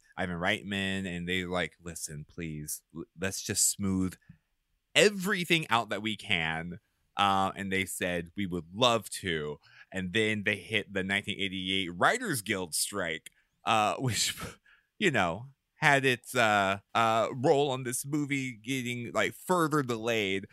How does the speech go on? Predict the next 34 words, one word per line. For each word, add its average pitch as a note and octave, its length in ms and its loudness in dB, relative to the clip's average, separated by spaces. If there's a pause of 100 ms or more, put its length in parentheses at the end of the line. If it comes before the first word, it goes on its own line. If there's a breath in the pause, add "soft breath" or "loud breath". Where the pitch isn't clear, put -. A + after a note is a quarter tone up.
(160 soft breath)
Uh, A#2+ 300 6
but C4 340 4 (240)
here's C#4 320 0
the F#3 160 -2
interesting D#3+ 500 -4
thing A2+ 140 -4
that G2+ 100 0
I G2+ 80 6
thought, G2+ 280 0
uh, G2 480 2 (420)
that G#2+ 180 4
I G#2 60 6
found G#2 300 2
in G2+ 40 -8
my G2 60 0
research G#2+ 560 0 (340 soft breath)
is D3 280 2
during B3+ 360 -2
all A#3 300 4
of F#3+ 140 -4
this G3+ 160 -2
kind F3 340 0
of, D3+ 220 2
like, B2 240 4 (240)
legal D#3 580 -2
talk C#3 400 2
and, A#2 180 -2
like, G#2 160 -2
trying C#3 280 -2
to C3 80 -2
get A#2+ 160 -8
this A#2+ 180 -4
movie A#2+ 240 -4
started, B2 540 0